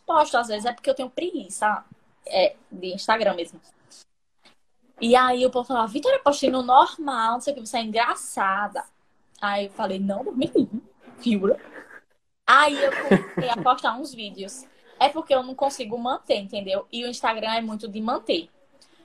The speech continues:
Você tem que ter constância. Hum, não sei se é esse nome.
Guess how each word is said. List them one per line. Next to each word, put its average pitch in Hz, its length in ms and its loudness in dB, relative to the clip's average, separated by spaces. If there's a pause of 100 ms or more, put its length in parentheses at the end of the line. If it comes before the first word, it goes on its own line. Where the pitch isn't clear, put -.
Você 208 140 -6
tem 226 120 2
que 233 140 -8
ter 214 520 0 (440)
constância. 208 800 -4 (800)
Hum, 370 240 -10
não 403 140 -6
sei 466 340 -2
se - 160 2
é 269 80 10
esse 277 240 -6
nome. 233 600 -6